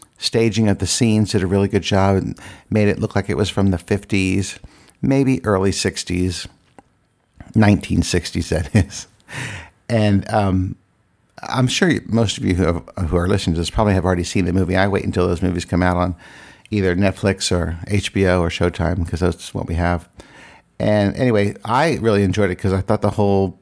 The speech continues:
premise of the movie of how she gets to be, um, become friends with the creature is because he can't speak and she can't speak. She's mute,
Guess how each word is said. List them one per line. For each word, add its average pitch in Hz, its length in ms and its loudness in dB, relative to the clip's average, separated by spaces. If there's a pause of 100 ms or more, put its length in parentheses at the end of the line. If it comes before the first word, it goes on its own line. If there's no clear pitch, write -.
(140)
premise 101 400 0
of 87 80 -4
the 101 60 0
movie 95 480 2 (560)
of 92 160 0
how 95 420 2
she - 280 0
gets 101 280 0
to - 80 -10
be, 92 380 -2
um, 85 480 0 (720)
become 104 300 4
friends 98 460 2
with 101 140 -2
the - 60 -16
creature 90 540 0 (340)
is 92 120 2
because 92 520 0 (160)
he - 240 0
can't 107 360 0
speak - 420 0
and 90 160 0
she - 200 0
can't 95 300 0
speak. - 340 -8
She's 95 440 -4
mute, 98 560 0